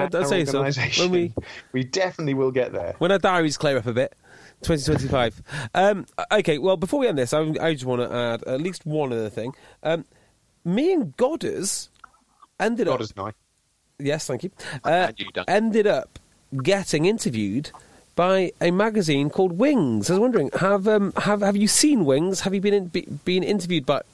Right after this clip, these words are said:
Speaker 2: uh, by them yet?
Speaker 1: Who, me?
Speaker 2: Yes. Well, both of you.
Speaker 1: Oh,
Speaker 2: You,
Speaker 1: thank
Speaker 2: you're
Speaker 1: you very
Speaker 2: both meant to
Speaker 1: much.
Speaker 2: be interviewed by, by now.
Speaker 1: <laughs>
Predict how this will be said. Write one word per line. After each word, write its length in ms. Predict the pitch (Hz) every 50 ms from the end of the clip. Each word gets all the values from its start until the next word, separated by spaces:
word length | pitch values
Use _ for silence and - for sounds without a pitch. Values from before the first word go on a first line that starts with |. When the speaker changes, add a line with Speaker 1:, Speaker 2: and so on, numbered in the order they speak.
| _ _ -
Speaker 2:
uh, 220 | 131 131 131 117
by 220 | - - 127 117
them 140 | 107 107 107
yet? 160 | 101 95 - - _ _ - _ _ _ _ _ _ _ _ _ _ - - _ _ _ _ _ _ _ _ _ _ _ _ _ -
Speaker 1:
Who, 160 | 196 196 165 131
me? 280 | 151 - - - - - 240 -
Speaker 2:
Yes. 460 | 220 226 - 151 - - - - - - - -
Well, 120 | 170 170
both 240 | 170 214 277 - -
of 80 | 226
you. 80 | 165 131
Speaker 1:
Oh, 20 |
Speaker 2:
You, 40 | 113 113
Speaker 1:
thank 80 | 127
Speaker 2:
you're 120 | 147 143 143
Speaker 1:
you 60 | 156 147
very 140 | 208 233
Speaker 2:
both 80 | 247 -
meant 120 | 226 185
to 60 | 147 147
Speaker 1:
much. 80 | 156 143
Speaker 2:
be 140 | 127 139
interviewed 320 | 156 135 - 156 135 127 120 -
by, 140 | 139 117 -
by 140 | 117 117 110
now. 160 | 104 101 -
Speaker 1:
<laughs> 60 | -